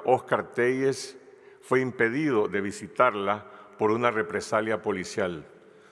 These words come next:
Su sobrino Oscar se reunió con ella durante más de una hora y después fue apresado durante cuarenta y ocho horas. Sin embargo, a pesar de este intento por silenciarla,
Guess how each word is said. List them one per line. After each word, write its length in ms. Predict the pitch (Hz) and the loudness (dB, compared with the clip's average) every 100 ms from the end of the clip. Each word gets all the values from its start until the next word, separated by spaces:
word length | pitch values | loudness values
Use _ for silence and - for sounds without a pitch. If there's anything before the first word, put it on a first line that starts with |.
| _ | _
Su 160 | - 107 | -12 0
sobrino 520 | 107 104 127 135 127 | 2 2 0 -2 0
Oscar 760 | - 139 127 - 101 113 123 - - - - | 4 4 4 0 -2 -2 -8 -18 -20 -20 -6
se 180 | - | 0
reunió 400 | 104 107 104 117 | 2 2 4 2
con 220 | 131 131 120 | 2 2 4
ella 300 | 131 139 135 | 4 4 4
durante 420 | 214 202 196 95 | 2 2 0 2
más 200 | 107 117 | 2 2
de 100 | 120 | 2
una 260 | 123 117 | 2 2
hora 400 | 110 120 123 120 - - - | 4 4 2 0 -6 -18 -8
y 80 | 101 | -2
después 760 | 98 - 113 127 135 - - - - | -2 -2 0 2 2 -2 -16 -20 -12
fue 240 | - 113 | -2 2
apresado 800 | 123 117 98 - 113 113 123 123 | 2 0 -4 -2 2 2 2 0
durante 460 | 107 101 92 90 90 | -2 -4 -4 -6 -6
cuarenta 500 | 92 90 87 - 85 | -4 -4 -6 -4 -2
y 60 | |
ocho 340 | 98 104 101 104 | 0 -2 0 0
horas. 460 | 98 78 - - _ _ _ | 0 -2 -10 -20 _ _ _
Sin 200 | - 131 | -10 -4
embargo, 520 | 120 117 131 143 160 151 | 0 2 2 4 4 4
a 100 | - | 4
pesar 420 | 117 127 135 165 | 0 4 2 2
de 100 | 165 | 0
este 180 | 139 147 | 2 0
intento 640 | 127 - 135 143 139 151 | 0 2 0 0 2 0
por 160 | 143 117 | 2 -2
silenciarla, 1040 | 131 110 104 95 - 131 120 101 101 117 | -2 -2 -2 -2 0 2 2 2 0 -2